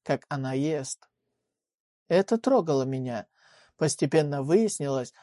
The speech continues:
что Мудзи скушала по половине от каждого из блюд, размещённых перед ней. Она даже не удосужилась взглянуть на окружающих,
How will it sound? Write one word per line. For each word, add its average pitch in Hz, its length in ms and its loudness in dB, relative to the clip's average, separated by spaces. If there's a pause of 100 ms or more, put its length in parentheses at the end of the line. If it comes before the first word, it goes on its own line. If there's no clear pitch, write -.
(140)
что 160 300 2
Мудзи 147 360 4
скушала 165 540 0
по 139 180 -4
половине 170 540 0
от 151 240 -8
каждого 135 520 0
из 131 140 -4
блюд, 147 380 6
размещённых 139 800 -4
перед 151 260 -2
ней. 135 400 -10 (1120)
Она 156 260 2
даже 175 380 4
не 147 140 0
удосужилась 220 840 4
взглянуть 220 600 0
на 156 140 -2
окружающих, 143 920 2